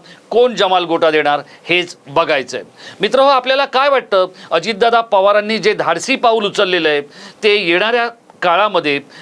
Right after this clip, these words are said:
त्यांच्यासाठी अधिक धोक्याचं ठरू शकेल? अजितदादा पवार यांचा जर एक उमेदवार पडला तर महायुतीची जी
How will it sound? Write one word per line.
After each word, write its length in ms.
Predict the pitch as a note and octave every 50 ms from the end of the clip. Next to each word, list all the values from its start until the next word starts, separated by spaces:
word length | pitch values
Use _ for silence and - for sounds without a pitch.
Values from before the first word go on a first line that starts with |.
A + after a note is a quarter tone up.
| - -
त्यांच्यासाठी 720 | - F#3 F3+ F3+ G3 A3 G#3 - G3+ E3+ - E3 D3+ D3 C#3+ - - - - - -
अधिक 340 | E3 F3 F#3 A3+ A#3 F3+ D#3
धोक्याचं 420 | D3+ D#3 E3 D#3+ A3 A3 A3 A#3
ठरू 220 | A3 G3+ A3 G#3+ A3+
शकेल? 340 | A3 A#3 A3 - A#3 A#3 C4 - _ - _ - - - - - - - - - - - - - - - - - - - - -
अजितदादा 440 | - F#3 - C4 A#3+ C#4 C4+ C4 C4+
पवार 320 | C4 C4 A3+ A3 A3+ A#3+
यांचा 360 | A#3+ A3+ A3 G#3 G3+ - A#3 A#3
जर 220 | F#3 F3 A#3 A#3 - -
एक 260 | F3+ A3 B3 B3+ B3 A#3
उमेदवार 400 | A3+ G#3+ G#3+ G#3+ G3+ A3 A3 G#3+
पडला 440 | G#3+ - G3+ F#3+ F3+ F3 D#3+ D3 C#3+ - - - - - -
तर 120 | G#3 G3
महायुतीची 920 | F3 D#3 D#3+ E3 F#3 G#3 G#3+ G#3 G3 F3+ - G3 G3 E3+ - - G#3+ A3 A3+
जी 320 | G3+ D#3 C3 E3 F#3 F#3+